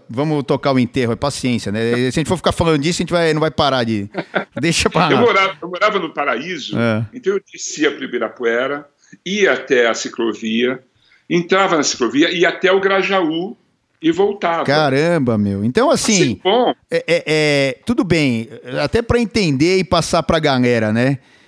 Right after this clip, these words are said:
Speaker 2: Hum?
Speaker 1: Talvez lá atrás, va-, vamos dizer lá atrás, com seus quatorze, treze anos,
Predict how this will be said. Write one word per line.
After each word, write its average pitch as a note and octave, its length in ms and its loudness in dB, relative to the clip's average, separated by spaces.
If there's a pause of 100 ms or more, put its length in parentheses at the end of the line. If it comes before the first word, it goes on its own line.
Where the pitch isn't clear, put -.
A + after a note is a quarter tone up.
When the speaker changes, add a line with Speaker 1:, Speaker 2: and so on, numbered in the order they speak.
(640)
Speaker 2:
Hum? C#4 220 -10
Speaker 1:
Talvez F3+ 720 2
lá E3 140 2
atrás, C3 800 -2
va-, A2+ 160 -2
vamos F3 240 -4
dizer C3 320 -2
lá C#3+ 100 -2
atrás, B2+ 540 0
com A#2 160 -8
seus - 800 -4 (460)
quatorze, A2+ 640 -2
treze A2 500 -2
anos, G#2 480 -4